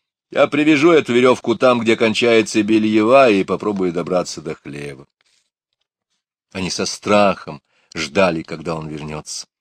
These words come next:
Ветер расплескал почти всё молоко из ведра, и папе пришлось отогреться у печки, прежде чем он смог говорить.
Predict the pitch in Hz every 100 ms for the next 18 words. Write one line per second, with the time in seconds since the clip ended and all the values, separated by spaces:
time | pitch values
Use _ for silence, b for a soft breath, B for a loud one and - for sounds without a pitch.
0 | _ _ _ - 82 127 135 - 120 113
1 | 123 - 117 120 - 123 120 120 113 -
2 | 120 113 - 113 110 107 104 - 101 92
3 | 90 92 87 92 B B B - 95 -
4 | 107 101 92 80 90 - 95 90 92 -
5 | 92 85 87 - - 82 78 - 80 -
6 | - - b _ - 80 71 - 78 -
7 | - 76 71 67 71 69 71 - -